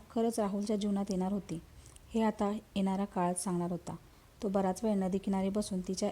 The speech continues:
एक एक आठवणी आठवत राहिला. मग जड अंतकरणाने उठून घरी गेला. घरी आल्याबरोबर पल्लवी त्याला म्हणाली, "अहो, कुठे गेला होता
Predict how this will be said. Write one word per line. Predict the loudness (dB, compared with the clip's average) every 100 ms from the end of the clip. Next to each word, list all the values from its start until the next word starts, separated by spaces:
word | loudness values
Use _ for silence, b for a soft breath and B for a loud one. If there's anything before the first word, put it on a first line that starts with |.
| -2
एक | -2 -2
एक | -2
आठवणी | -2 -2 -2
आठवत | -2 -2 -4 -2
राहिला. | -2 -2 -4 -10 -18 -20 -20 -20 -14 -2
मग | 2 2 2
जड | -2 2 2 2
अंतकरणाने | 0 0 2 2 2 2 0 -2
उठून | -4 -2 0
घरी | 2 0
गेला. | 0 -2 -6 -14 -20 -20 _ _ -20 -20 -20 -20 -8 0
घरी | 4 6
आल्याबरोबर | 6 4 2 2 2 0
पल्लवी | 2 2 4 2
त्याला | 2 0
म्हणाली, | 2 2 0 -2 -10 B B -8 0
"अहो, | 2
कुठे | 2 2 4
गेला | 4 4
होता | 0